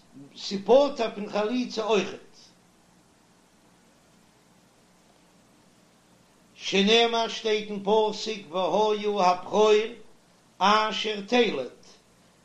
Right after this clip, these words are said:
הייסט עס, אז די יבומה זאל זיין, אז זעלכע, וואס זי קומט געבוירן. פרט לאילנות,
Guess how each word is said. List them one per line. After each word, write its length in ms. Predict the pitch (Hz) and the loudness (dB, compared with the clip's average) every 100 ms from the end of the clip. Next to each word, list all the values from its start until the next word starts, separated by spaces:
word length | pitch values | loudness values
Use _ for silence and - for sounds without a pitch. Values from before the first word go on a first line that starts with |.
| - | -2
הייסט 360 | 214 226 - | 0 0 -6
עס, 260 | 240 196 - | -10 -10 -4
אז 160 | 190 180 | -2 -2
די 60 | |
יבומה 520 | 175 170 170 254 226 | -8 -8 -6 -4 -4
זאל 200 | 196 190 | -4 -6
זיין, 320 | 170 220 226 208 | 0 2 2 -2
אז 160 | 196 | -2
זעלכע, 380 | 233 302 202 214 196 | 2 2 2 -4 -6
וואס 120 | - | -10
זי 120 | 220 | -10
קומט 260 | 214 240 214 | -6 -6 -6
געבוירן. 480 | 240 269 107 98 - - _ _ _ _ _ _ _ _ _ | 2 4 4 -2 -14 -20 _ _ _ _ _ _ _ _ _
פרט 580 | - 180 240 202 - - - - | -4 6 6 6 0 -16 -20 -16
לאילנות, 1080 | 127 131 190 294 285 285 240 208 196 - - | -12 -2 -2 0 -2 -2 0 0 -2 -12 -20